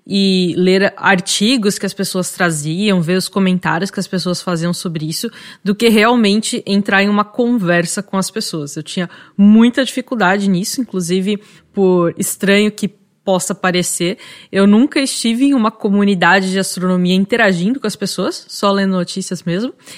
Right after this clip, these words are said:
Mas se eu tenho que fazer alguma coisa, executar de fato, então, por exemplo, quando eu trabalhei com tradução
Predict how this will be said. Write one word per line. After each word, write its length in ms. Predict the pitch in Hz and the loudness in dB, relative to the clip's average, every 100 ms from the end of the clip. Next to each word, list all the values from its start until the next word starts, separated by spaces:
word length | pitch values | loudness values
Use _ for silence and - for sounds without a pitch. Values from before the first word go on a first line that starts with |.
| - _ _ _ | -20 _ _ _
Mas 560 | 214 226 240 254 269 - | 0 4 4 4 2 -2
se 220 | - - 269 | -6 0 0
eu 80 | |
tenho 280 | 269 285 320 | 2 0 -2
que 220 | 349 - | -2 -4
fazer 680 | 302 - 311 247 185 202 277 | -4 0 2 2 2 0 0
alguma 360 | 240 196 190 160 | 0 -2 -2 -4
coisa, 420 | - 208 214 180 | -2 -2 0 0
executar 680 | 165 196 196 - - 202 202 | -2 -4 -6 -10 -2 0 0
de 100 | 170 | -4
fato, 480 | - 202 214 214 - - - _ | -2 0 0 -4 -18 -20 -20 _
então, 520 | 185 185 196 190 202 | -6 -2 2 2 2
por 200 | 202 190 | 0 2
exemplo, 380 | 196 190 185 190 | 2 2 0 -2
quando 200 | - 190 | -2 0
eu 60 | 190 | 0
trabalhei 760 | 202 180 185 185 180 185 185 | 0 0 2 2 2 0 -2
com 300 | - 208 190 | -6 -4 -2
tradução 840 | 175 196 180 - - 196 190 190 | 0 0 0 -2 0 2 4 2